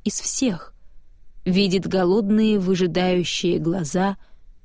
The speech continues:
в темноте вокруг. Армия уходила из Аньфэна, и тот гудел. Из-за тысячи факелов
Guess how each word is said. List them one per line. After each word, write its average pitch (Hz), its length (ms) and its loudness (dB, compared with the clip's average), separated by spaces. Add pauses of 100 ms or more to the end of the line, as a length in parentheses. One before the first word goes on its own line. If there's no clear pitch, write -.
в - 60 -14
темноте 160 560 -2
вокруг. - 640 -10 (1120)
Армия 240 520 2
уходила 202 480 0
из 190 240 2
Аньфэна, 202 640 0 (540)
и 190 120 2
тот 214 280 -2
гудел. 165 460 0 (1200)
Из-за 190 280 0
тысячи 196 420 0
факелов 185 640 -4